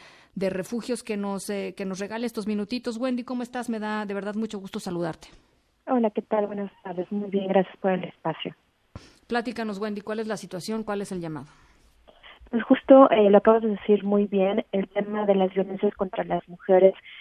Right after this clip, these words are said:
Speaker 2: es una pandemia que vivimos desde hace varios años en nuestro país, donde, pues, diariamente once mujeres son asesinadas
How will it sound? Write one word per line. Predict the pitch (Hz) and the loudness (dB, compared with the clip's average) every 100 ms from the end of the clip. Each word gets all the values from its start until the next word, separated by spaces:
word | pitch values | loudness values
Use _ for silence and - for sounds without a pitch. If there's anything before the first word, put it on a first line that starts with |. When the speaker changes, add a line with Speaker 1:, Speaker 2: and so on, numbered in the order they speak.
| - - | -20 -2
Speaker 2:
es | 196 185 | 0 2
una | 208 196 | 2 2
pandemia | - 180 180 185 190 220 | 0 -8 -6 -4 0 0
que | 190 | 0
vivimos | 185 175 180 180 185 | -2 -2 -2 0 -2
desde | 180 170 | -2 -2
hace | 175 - 175 170 | -2 -2 -2 4
varios | 175 180 175 | 2 2 -4
años | 180 175 170 165 - | -4 -4 -4 -8 -10
en | 180 170 | -10 -6
nuestro | 156 165 | -4 -4
país, | - 170 180 208 - - - - - - | 0 2 2 0 -6 -20 -18 -18 -18 -12
donde, | 190 190 185 185 180 | -2 4 4 2 -4
pues, | 170 - | -6 2
diariamente | 196 196 196 185 180 - 180 190 | 4 4 2 -2 -6 -2 -4 -2
once | - 180 196 | -6 -6 -6
mujeres | 180 - 170 175 - | -10 -6 -2 -2 -4
son | 170 | -4
asesinadas | 175 - - 170 165 170 | -4 -6 -14 -8 -2 -2